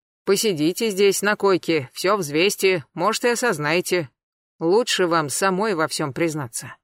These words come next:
чистосердечно". "Да в чём я должна признаться?" закричала Анна Астахова.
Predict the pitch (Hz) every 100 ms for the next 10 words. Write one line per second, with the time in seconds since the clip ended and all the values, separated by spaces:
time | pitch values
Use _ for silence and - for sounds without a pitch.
0 | _ - 185 - 214 220 190 160 127 -
1 | 131 - _ _ _ _ _ - 214 294
2 | - - 349 392 226 208 233 247 294 311
3 | 277 - 320 330 370 175 - - 131 _
4 | _ 175 175 185 185 - 165 143 151 139
5 | 156 160 196 147 139 117